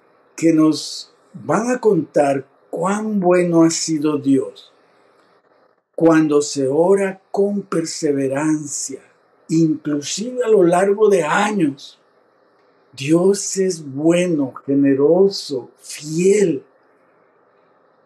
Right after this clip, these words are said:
Es maravilloso y quiere darnos el regalo más grande, el regalo de su propio Hijo, el regalo del Espíritu Santo, que es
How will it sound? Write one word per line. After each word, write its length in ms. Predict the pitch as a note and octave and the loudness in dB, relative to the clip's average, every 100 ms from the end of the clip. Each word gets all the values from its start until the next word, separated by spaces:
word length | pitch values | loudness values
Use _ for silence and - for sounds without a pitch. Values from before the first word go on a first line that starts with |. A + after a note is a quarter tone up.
| _ _ | _ _
Es 240 | F3 G#3+ | -2 0
maravilloso 1000 | C4 C4 B3 G3+ E3+ D#3 G#3 B3 - F3 - _ _ _ _ _ | -2 0 2 2 -2 0 2 0 -6 -14 -16 _ _ _ _ _
y 140 | E3 C3+ | -12 -10
quiere 340 | - G3+ A#3+ | -2 0 2
darnos 400 | G3+ G3 G#3 G#3+ | 2 0 -2 -2
el 140 | F#3+ | -2
regalo 420 | D#3+ D3 E3 E3+ E3 | 0 -2 0 0 -2
más 400 | E3+ G3 G#3+ E3+ | -4 -4 -6 -4
grande, 720 | F3 G3 A3 G3+ D#3+ C3 - _ _ _ _ _ _ _ C#3+ | -2 -2 -2 -2 -2 -4 -8 _ _ _ _ _ _ _ -6
el 120 | D3+ | -2
regalo 440 | D#3+ D3 E3 G3 | -2 0 4 4
de 80 | G3 | 4
su 200 | - D3+ | 0 -14
propio 640 | - D3 E3 F#3 G3+ F3 | -10 -2 -2 -2 -4 -4
Hijo, 560 | C#3 D#3 - - D#3 - _ _ _ _ _ | -4 -8 -10 -10 -8 -10 _ _ _ _ _
el 120 | D3+ | -2
regalo 460 | D#3+ D#3 D3+ F3 B3+ | 0 0 0 2 2
del 160 | C4 G3 | 0 -4
Espíritu 680 | C#3+ - - F#3 G#3+ - E3 | -6 -12 -8 -6 -8 -10 -10
Santo, 680 | - F3 G#3+ G#3 - D3 - _ _ _ _ _ _ _ - | -4 -4 -4 -10 -10 -10 -12 _ _ _ _ _ _ _ -8
que 260 | D3+ D#3 | -2 2
es 240 | F3 F#3+ | 2 0